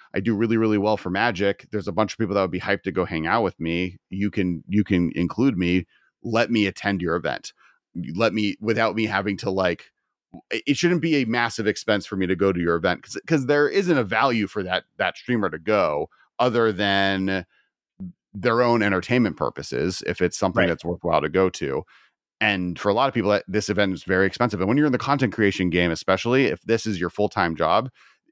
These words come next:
Speaker 1: it's, you don't, you're not making infinite dollars. <laughs> So
Speaker 2: And you're also not making, you're also not ma-, like, if you're a streamer, you're not making content while you're at the thing. Like,
Speaker 1: Right.
Speaker 2: if you're, if you make YouTube content, you can film some stuff. You're a vlogger, but if you're a content creator whose job it is to play Magic on camera, and that's what you do,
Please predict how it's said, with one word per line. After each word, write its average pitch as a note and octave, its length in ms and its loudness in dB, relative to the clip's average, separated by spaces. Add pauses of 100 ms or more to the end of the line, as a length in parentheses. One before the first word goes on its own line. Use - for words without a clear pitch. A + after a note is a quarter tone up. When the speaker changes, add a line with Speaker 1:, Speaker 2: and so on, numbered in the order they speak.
(160)
Speaker 1:
it's, - 340 -4
you B2 120 -2
don't, B2+ 220 2
you're C3 80 4
not C3+ 140 4
making G#2+ 400 0 (100)
infinite G#2 360 0
dollars. - 580 -2
<laughs> - 40 -20
So - 220 -6
Speaker 2:
And A#2+ 100 0
you're A#2+ 80 6
also G#2 240 6
not D#3 160 0
making, C#3 300 -2
you're C3 120 2
also D3+ 220 0
not A2+ 440 2 (260)
ma-, G2+ 260 -2 (120)
like, G#2+ 180 0
if A2 60 -2
you're A#2+ 100 4
a F#2+ 40 2
streamer, F3 680 0 (420)
you're A#2+ 80 -4
not D3+ 160 2
making C#3 320 0
content B2+ 480 0
while G#2+ 140 4
you're G2+ 100 2
at G2+ 160 2
the - 80 -20
thing. - 260 -6 (500)
Like, A2 140 2
Speaker 1:
Right. - 40 2
Speaker 2:
if B2+ 80 2
you're, G#3 240 0
if D#3 160 0
you F#3 60 4
make G3 140 2
YouTube E3 300 2
content, A2 300 0
you G#2 80 -2
can G2+ 80 -8
film C#3 200 2
some A2+ 120 -8
stuff. G2+ 160 -2
You're G2+ 120 2
a F#2 60 -2
vlogger, G#2+ 420 2
but F#2 180 -2 (280)
if A2 140 -4
you're C#3+ 160 2
a - 40 -6
content G3 360 0
creator G#2+ 280 2
whose G#2 140 -4
job G#2+ 220 2
it B2 80 4
is G#2+ 80 -4
to G2+ 100 -6
play A2+ 240 0
Magic G#2 400 0
on F#2+ 120 -6
camera, C3+ 480 -2
and G#2 120 -2
that's - 160 -2
what A2+ 120 -4
you G2 120 -4
do, F#2+ 380 -2